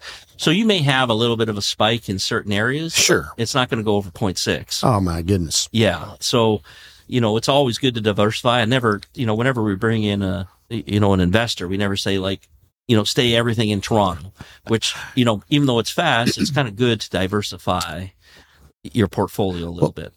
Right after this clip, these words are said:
Speaker 2: th-, that is incredible number.
Speaker 1: Yeah.
Speaker 2: And us Americans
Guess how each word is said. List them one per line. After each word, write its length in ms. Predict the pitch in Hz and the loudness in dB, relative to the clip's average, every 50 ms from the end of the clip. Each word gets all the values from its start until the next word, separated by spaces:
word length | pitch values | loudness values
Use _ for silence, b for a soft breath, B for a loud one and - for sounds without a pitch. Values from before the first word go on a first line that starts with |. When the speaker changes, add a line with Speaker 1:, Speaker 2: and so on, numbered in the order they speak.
| - - | -8 -2
Speaker 2:
th-, 160 | - 139 180 214 | 0 0 0 2
that 220 | 165 151 160 151 | 2 2 4 4
is 160 | 139 117 104 | 2 2 2
incredible 580 | 117 107 98 - - - 135 127 113 101 90 92 | 0 0 -2 0 0 2 2 2 2 0 0 0
number. 380 | 98 92 87 85 80 - - - - _ _ _ - | 0 0 -2 -4 -6 -10 -14 -20 -20 _ _ _ -2
Speaker 1:
Yeah. 280 | 120 127 104 87 - - | -2 0 0 -2 -2 0
Speaker 2:
And 320 | 135 127 117 113 113 - - - | 2 2 2 2 0 -2 0 0
us 260 | 139 151 - - - | 2 2 2 0 0
Americans 880 | 123 117 117 131 147 143 123 - - 95 87 95 113 - - - - | 2 2 4 4 4 2 2 0 -2 -4 -2 -2 -2 -2 -2 -4 -6